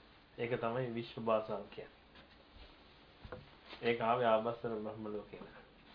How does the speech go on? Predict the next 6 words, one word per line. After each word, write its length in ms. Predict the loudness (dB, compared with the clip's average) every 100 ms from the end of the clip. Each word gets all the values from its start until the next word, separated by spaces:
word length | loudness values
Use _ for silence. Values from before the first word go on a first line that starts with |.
| -20 -20 -20 -20 -20 -20 -20 -20 -20 -20 -20 -20 -20 -20 -20 -20 -20 -10
මේ 120 | 6 8
ආභස්සර 420 | 8 6 2 0
බ්‍රහ්ම 240 | 0 0 2
ලෝකයෙන් 360 | 2 2 -2 -2
ආපු 220 | -2 -2
බ්‍රහ්මයෝ 540 | -2 -2 -2 -4 -4